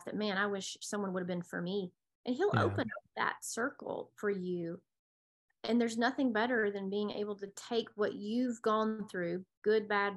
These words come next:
Speaker 1: you know, ugly, whatever it is, and helping someone else. It's a different level of healing.
Speaker 2: Hmm. Yeah.
Speaker 1: Um, and it, it makes it, it makes what you've gone through worth something.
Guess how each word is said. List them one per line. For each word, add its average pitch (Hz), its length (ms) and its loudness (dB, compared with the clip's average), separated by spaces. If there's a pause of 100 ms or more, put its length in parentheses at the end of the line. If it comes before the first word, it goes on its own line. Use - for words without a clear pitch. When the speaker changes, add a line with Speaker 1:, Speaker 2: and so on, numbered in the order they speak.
(120)
Speaker 1:
you 208 100 -6
know, - 160 -6
ugly, 208 300 0
whatever 196 340 -4
it 190 60 -6
is, 208 180 -4 (400)
and 220 140 0
helping 254 400 0
someone 214 320 -4
else. - 380 -6 (520)
It's 247 140 -2
a 254 40 2
different 269 360 -2
level 220 340 2
of 180 140 -4
healing. - 500 -6 (560)
Speaker 2:
Hmm. 131 160 8 (580)
Yeah. 190 300 4
Speaker 1:
Um, 180 160 -2 (600)
and 214 140 0
it, - 180 -8
it 139 240 -2
makes 220 400 0
it, 208 240 0 (300)
it - 120 -2
makes 233 380 -2
what 208 160 0
you've 208 460 -2
gone 214 360 2
through 185 380 -2 (400)
worth 208 680 2
something. - 720 -4